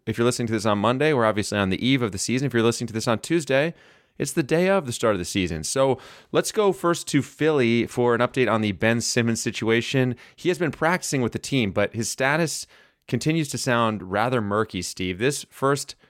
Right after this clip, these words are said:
quote is via Noah Levick of N B C Sports Philadelphia, and this is a Doc Rivers quote, who says, when asked if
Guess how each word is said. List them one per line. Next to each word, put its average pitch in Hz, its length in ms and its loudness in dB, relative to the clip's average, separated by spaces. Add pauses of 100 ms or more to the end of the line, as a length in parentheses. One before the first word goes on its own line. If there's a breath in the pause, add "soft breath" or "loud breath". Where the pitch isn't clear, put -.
(120 soft breath)
quote 104 460 0
is 98 180 -2
via 104 220 2
Noah 107 280 2
Levick 101 420 0
of 90 120 -2
N 98 140 0
B 95 80 -2
C 98 160 -6
Sports 95 300 -2
Philadelphia, 92 640 0
and 90 100 -2
this 95 140 -6
is 92 60 -6
a 90 80 -2
Doc 95 300 0
Rivers 87 300 -4
quote, 85 380 -2 (380 loud breath)
who 110 120 -2
says, 107 560 0 (140)
when 104 160 -2
asked 117 260 -2
if 104 300 -6